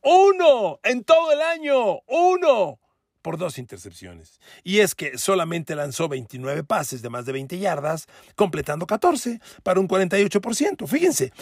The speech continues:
Tua lanza veintinueve yardas en toda la temporada. Veintinueve pases, quiero decir, de más de veinte yardas aire, veintinueve pases, mientras Stafford lanza ochenta y seis,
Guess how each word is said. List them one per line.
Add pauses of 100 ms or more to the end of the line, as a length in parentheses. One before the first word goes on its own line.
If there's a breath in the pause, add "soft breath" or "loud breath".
(220 loud breath)
Tua
lanza
veintinueve
yardas
en
toda
la
temporada. (400 soft breath)
Veintinueve
pases,
quiero
decir, (160 loud breath)
de
más
de
veinte
yardas
aire,
veintinueve
pases, (260 loud breath)
mientras
Stafford
lanza
ochenta
y
seis,